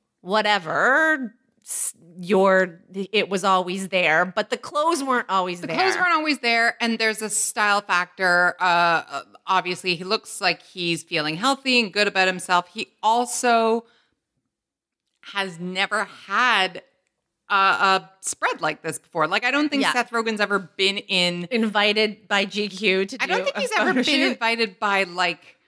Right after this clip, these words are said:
Speaker 2: Entertainment Weekly, let alone G Q, to do a fashion spread. What's
Speaker 1: Yeah.
Speaker 2: your favorite shot?
Speaker 1: My favorite shot is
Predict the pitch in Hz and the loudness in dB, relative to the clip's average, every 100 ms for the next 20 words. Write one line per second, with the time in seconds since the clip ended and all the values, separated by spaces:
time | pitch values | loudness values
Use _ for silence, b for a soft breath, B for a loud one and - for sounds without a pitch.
0 | _ _ _ - 226 214 220 214 185 170 | _ _ _ -6 -6 -6 -2 0 0 0
1 | 202 269 202 180 165 175 220 240 240 208 | -2 -2 -4 -10 -8 -2 0 2 0 0
2 | 208 214 226 175 170 180 - _ _ _ | 0 2 2 0 -4 -8 -14 _ _ _
3 | 175 - 202 208 - 220 208 156 208 175 | -10 -2 0 0 -2 0 0 -2 -8 -6
4 | 202 202 - 175 _ 190 254 - 214 165 | -6 -6 -8 -10 _ -2 -2 -4 -8 -10
5 | - - - 180 269 180 370 320 262 240 | -8 -10 -10 -4 0 2 2 0 -2 -2
6 | 220 151 - _ _ _ _ _ 233 247 | -2 -2 -4 _ _ _ _ _ 0 0
7 | 330 403 440 - - 311 285 277 - 262 | 2 0 0 0 0 2 2 0 -2 -4
8 | 247 | -4